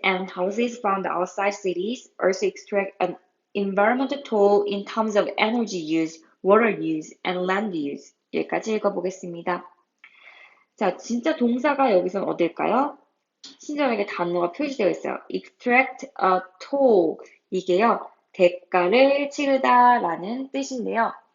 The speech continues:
이게 바로 동사입니다. 그러면 found부터 series까지가 우리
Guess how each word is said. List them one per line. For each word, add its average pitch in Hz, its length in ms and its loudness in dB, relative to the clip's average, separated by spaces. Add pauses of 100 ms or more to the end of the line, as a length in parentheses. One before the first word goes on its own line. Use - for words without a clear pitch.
(220)
이게 220 180 0
바로 175 240 0
동사입니다. 196 880 -6 (400)
그러면 254 600 0
found부터 294 1200 0 (240)
series까지가 262 1200 0 (560)
우리 170 640 -2